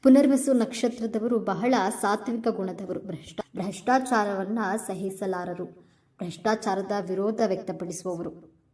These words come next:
ಇವರಲ್ಲಿ ಮೆಚ್ಚಬೇಕಾದಂತಹ ಅಂಶ ಅಂದ್ರೆ ಇವರು ಯಾರನ್ನೂ ಶತ್ರುಗಳನ್ನಾಗಿಸಿಕೊಳ್ಳಲು ಇಚ್ಛಿಸೋದಿಲ್ಲ,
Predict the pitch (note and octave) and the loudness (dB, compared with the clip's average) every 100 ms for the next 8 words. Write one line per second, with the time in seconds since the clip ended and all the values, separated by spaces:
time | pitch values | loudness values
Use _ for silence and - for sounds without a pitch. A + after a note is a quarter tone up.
0 | _ _ _ G#3+ B3 C4 B3 A3+ - C4 | _ _ _ -4 2 4 4 0 0 0
1 | C4 A#3+ A3+ A3 A3 G3 G#3+ A3+ F#3+ F#3+ | 0 0 0 -2 -6 -6 -4 -4 -4 -8
2 | - G#3 F#3+ - G3+ A#3+ F#3 G#3 F#3 F3 | -8 -8 -8 -6 -4 -4 -4 -6 -4 -6
3 | F3+ G#3 A3+ D4 D#4+ A3+ - F#3+ G3 F#3 | -4 -2 2 2 2 -4 -4 -6 -6 -8
4 | F3+ F3 F#3+ F#3 F#3 F3+ C4 - - G3 | -10 -10 -12 -10 -8 -4 -4 -4 -10 -10
5 | F#3 F3 | -8 -10